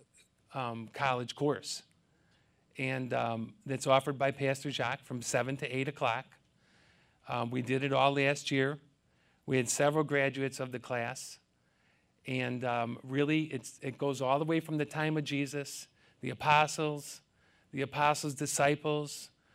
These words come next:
um, talks about Polycarp, the martyrs of the early church. You learn about all church history and all the way through the Reformation of the church,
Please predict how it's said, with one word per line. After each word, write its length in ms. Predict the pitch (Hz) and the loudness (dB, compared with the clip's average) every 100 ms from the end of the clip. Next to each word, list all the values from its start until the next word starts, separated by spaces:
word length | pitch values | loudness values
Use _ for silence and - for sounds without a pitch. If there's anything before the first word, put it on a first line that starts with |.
| _ _ _ - | _ _ _ -6
um, 260 | 127 117 120 | -2 -2 -4
talks 280 | - 147 143 | 2 4 4
about 240 | 156 147 | 0 -2
Polycarp, 840 | - 160 156 147 - 147 147 147 - | 0 2 4 4 -2 0 0 0 -4
the 80 | 131 | -2
martyrs 520 | 135 147 156 156 147 | 4 6 6 4 0
of 140 | 151 | -2
the 140 | 139 147 | -2 0
early 280 | 147 147 151 | 0 0 -2
church. 680 | - 143 143 139 - - _ _ - - _ | -2 0 0 -4 -14 -14 _ _ -20 -20 _
You 100 | 147 | -2
learn 160 | 147 151 | 0 2
about 220 | 151 143 | 2 2
all 340 | 151 160 175 | 8 10 10
church 380 | 170 - 170 160 | 8 4 2 2
history 560 | 160 147 - 143 143 - _ _ _ _ _ _ - | 0 0 0 -2 -4 -10 _ _ _ _ _ _ -8
and 320 | 139 135 135 - - | -2 0 -2 -4 6
all 180 | 165 175 | 8 8
the 80 | |
way 220 | 170 165 160 | 6 4 2
through 260 | 160 156 | 2 0
the 80 | 143 | 2
Reformation 600 | 127 131 127 139 151 151 | -2 -2 -2 0 0 0
of 120 | 143 | -2
the 60 | 131 | -4
church, 580 | 117 139 127 127 - | -4 -2 -2 -4 -12